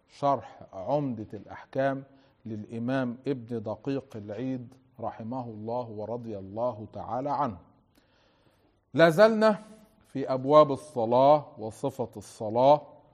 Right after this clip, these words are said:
كما ورد من سنة الحبيب محمد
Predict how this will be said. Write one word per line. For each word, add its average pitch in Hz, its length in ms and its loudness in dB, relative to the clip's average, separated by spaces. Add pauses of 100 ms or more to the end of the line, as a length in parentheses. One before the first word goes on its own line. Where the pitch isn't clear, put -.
(1080)
كما 135 280 2
ورد 135 580 4 (220)
من 117 180 -10
سنة 127 420 -6 (100)
الحبيب 117 560 -8
محمد 117 720 -6